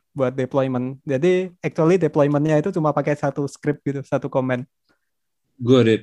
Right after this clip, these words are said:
Speaker 2: got it. Jadi, tadi kalau mencoba merangkum itu benar-benar end to end ya, dan itu juga, itu yang bikin seru ya, dari mulai dari end to end defining metrics,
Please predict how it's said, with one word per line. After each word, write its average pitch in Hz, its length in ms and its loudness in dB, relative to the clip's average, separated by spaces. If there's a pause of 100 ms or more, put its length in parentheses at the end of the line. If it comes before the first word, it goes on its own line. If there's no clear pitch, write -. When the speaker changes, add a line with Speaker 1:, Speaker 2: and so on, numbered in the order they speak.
Speaker 2:
got 101 240 2
it. 98 160 0
Jadi, 127 400 6 (560)
tadi 123 400 4 (240)
kalau 113 320 2
mencoba 117 400 4
merangkum 107 480 4
itu - 320 4 (240)
benar-benar 113 560 6
end 113 160 4
to 131 160 6
end 151 160 6
ya, 107 160 2
dan 107 240 0
itu 104 240 2
juga, 110 400 2
itu 101 160 0
yang 131 160 4
bikin 104 480 0
seru 123 240 6
ya, 101 160 4
dari 104 240 0
mulai 104 240 -2
dari 101 240 0 (400)
end 107 160 0
to 101 160 0
end 104 480 0
defining 107 400 0
metrics, 107 560 0